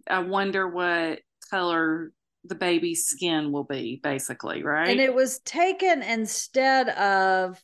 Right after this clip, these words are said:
Speaker 2: "I wonder if it'll be a redhead or have her beautiful brown hair," 'cause she's gorgeous.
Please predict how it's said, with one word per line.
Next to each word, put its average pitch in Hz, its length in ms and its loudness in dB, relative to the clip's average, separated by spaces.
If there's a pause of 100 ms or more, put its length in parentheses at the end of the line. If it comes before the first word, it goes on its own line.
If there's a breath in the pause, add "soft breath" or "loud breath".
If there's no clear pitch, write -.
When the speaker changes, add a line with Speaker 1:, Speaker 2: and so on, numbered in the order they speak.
Speaker 2:
"I 202 100 -4
wonder 208 240 -2
if 208 120 -4
it'll 196 180 0
be 185 140 2
a 175 80 4
redhead 185 880 2
or 175 200 -4
have 170 240 -4
her 180 220 -2
beautiful 175 640 -4 (340)
brown 185 500 0
hair," 180 220 2
'cause 185 140 -10
she's 311 240 -4
gorgeous. 160 920 -4